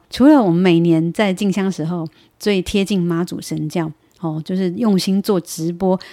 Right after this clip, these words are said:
拍摄影片的那个黄朝业大哥以外，我想到另外一位也认识很多年的进香朋友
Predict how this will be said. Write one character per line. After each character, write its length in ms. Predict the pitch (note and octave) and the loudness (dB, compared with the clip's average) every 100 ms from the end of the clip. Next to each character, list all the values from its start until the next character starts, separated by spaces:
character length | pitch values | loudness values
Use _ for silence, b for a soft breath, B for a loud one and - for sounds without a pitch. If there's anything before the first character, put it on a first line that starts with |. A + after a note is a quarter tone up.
| B | B
拍 160 | - G3 | -4 -2
摄 120 | G#3+ | 0
影 180 | E3+ D#3 | 0 -2
片 220 | G3 F3+ | -2 -2
的 160 | D#3+ D#3 | 0 0
那 80 | E3+ | -2
个 120 | D3+ | -2
黄 220 | F3 D#3+ | -2 -2
朝 200 | E3+ F3 | 0 -2
业 180 | E3+ F3 | 0 0
大 200 | F3 D#3+ | -2 -6
哥 180 | - E3 | -6 -6
以 120 | - | -6
外， 140 | E3+ - | -8 -6
我 60 | G#3+ | -4
想 220 | G#3 F#3+ | -2 -2
到 160 | G3 G#3 | -2 0
另 180 | C4+ C4+ | 4 4
外 140 | A3 | 4
一 60 | F#3+ | 4
位 220 | G3+ F3+ - | 2 0 -4
也 240 | E3+ B2+ | -6 -4
认 180 | G3+ G#3+ | -2 -2
识 140 | - | -2
很 200 | F3+ D#3+ | -2 -2
多 160 | F3 A3+ | 2 4
年 140 | F#3+ | 4
的 100 | D#3+ | 2
进 180 | D#3+ F3 | 0 -2
香 180 | F3 F3 | -2 -2
朋 200 | D#3 D#3+ | -4 -4
友 160 | D#3 | -6